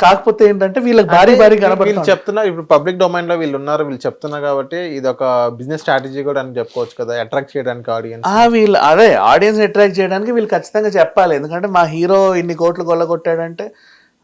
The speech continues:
Speaker 1: ఆ, ఆ, వాళ్ళ ఆత్మాభిమానం కాపాడాలి కదా.
Speaker 2: Hmm.
Speaker 1: ఫ్లాప్ అంట, ఫ్లాప్ అంట అని చెప్పకూడదు. మూడు వందల కోట్లు, నాలుగు వందల కోట్లు వచ్చాయంటే, "ఆ, పర్లేదులే, ఆ సినిమా ఓకే",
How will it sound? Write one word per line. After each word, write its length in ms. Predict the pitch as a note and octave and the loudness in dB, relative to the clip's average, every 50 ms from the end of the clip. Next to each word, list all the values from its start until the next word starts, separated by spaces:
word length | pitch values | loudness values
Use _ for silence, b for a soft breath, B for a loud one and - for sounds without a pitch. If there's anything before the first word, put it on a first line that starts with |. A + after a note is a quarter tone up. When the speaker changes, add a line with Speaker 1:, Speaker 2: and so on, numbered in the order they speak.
| _ - - | _ -8 -6
Speaker 1:
ఆ, 40 | - - - A#2+ B2+ C3 B2+ B2 A#2 A2+ A#2 A2+ | -4 -2 0 0 0 0 0 -2 -4 -4 -2 -2
ఆ, 100 | G#2 G#2+ | 0 0
వాళ్ళ 180 | G#2 A2+ B2 C3 | 0 0 2 2
ఆత్మాభిమానం 560 | C3 D3 D3 - F#3 F3+ F3+ F3 E3 E3+ D#3+ | 2 2 0 -2 -4 -2 0 0 0 0 -2
కాపాడాలి 560 | D#3 D3+ C#3+ D3+ D3 F3 E3 D3 B2 A2+ G#2+ | -2 0 -2 0 2 0 0 0 -2 -4 -6
కదా. 300 | G#2 G#2 G#2+ D3+ D#3+ D3+ - _ _ - | -10 -10 -8 -8 -8 -10 -12 _ _ -20
Speaker 2:
Hmm. 420 | D3 B2+ B2+ A#2+ A2+ A2 A2+ _ _ | -20 -20 -20 -20 -20 -20 -20 _ _
Speaker 1:
ఫ్లాప్ 300 | - C#3 D3 E3+ E3 E3+ | 0 0 2 2 0 -2
అంట, 140 | E3 D#3+ | -2 -4
ఫ్లాప్ 340 | E3 D#3+ E3+ D#3+ D3+ D3+ D#3+ | -4 -2 -2 -2 -2 0 -2
అంట 160 | D#3 D3+ D3 | -4 -4 -4
అని 180 | D#3 D#3 D#3 D3+ | -6 -6 -4 -6
చెప్పకూడదు. 580 | D3 C#3+ C#3+ D3 C#3 C3+ B2 A2 G2+ G2 F#2+ - _ _ - - C3+ | -6 -6 -6 -8 -8 -8 -10 -10 -12 -16 -20 -20 _ _ -20 -20 -16
మూడు 240 | C#3 C#3 C#3+ D3+ D#3 | -8 -4 -2 -2 0
వందల 180 | D3+ D3+ D#3 D3+ | 0 -2 -4 -4
కోట్లు, 280 | D3+ D#3+ D#3+ D#3 E3 | -2 -2 -2 0 -2
నాలుగు 160 | D#3 D3+ D3 | -4 -4 -4
వందల 140 | D3 D3 C#3+ | -4 -8 -6
కోట్లు 260 | C#3 D#3 D3+ D#3 D3 | -4 -2 -2 -2 -4
వచ్చాయంటే, 380 | D3 C#3+ - E3+ D3+ D#3 D#3+ D#3+ | -6 -6 -6 -6 -8 -8 -8 -10
"ఆ, 140 | C#3+ B2+ A#2+ | -10 -8 -8
పర్లేదులే, 500 | - C3+ A#2+ A#2+ B2+ C#3 C#3 C3+ C3 B2+ | -8 -8 -8 -6 -6 -6 -6 -6 -6 -8
ఆ 40 | B2 | -8
సినిమా 300 | - C3+ B2 B2 B2+ B2 | -10 -12 -12 -10 -8 -6
ఓకే", 400 | A#2+ A#2 A#2 A#2 - A2+ - | -6 -8 -8 -10 -12 -14 -14